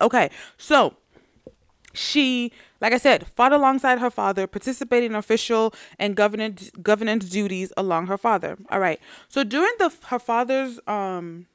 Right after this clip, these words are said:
during the period, this period, Ndongo, Ndongo was having issues with Portugal. Remember colonization, slavery.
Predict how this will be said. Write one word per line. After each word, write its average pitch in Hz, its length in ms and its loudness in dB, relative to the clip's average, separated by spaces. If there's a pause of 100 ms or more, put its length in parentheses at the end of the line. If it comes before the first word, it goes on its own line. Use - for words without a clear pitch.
(160)
during 294 220 0
the 392 100 0
period, 208 640 -4
this 208 140 2
period, 175 420 -2 (280)
Ndongo, 247 520 2
Ndongo 214 840 0 (240)
was 196 160 0
having 214 280 0
issues 196 460 -6
with 175 120 -10
Portugal. 190 480 -6
Remember 190 600 -4 (280)
colonization, 196 840 -2
slavery. 175 560 -4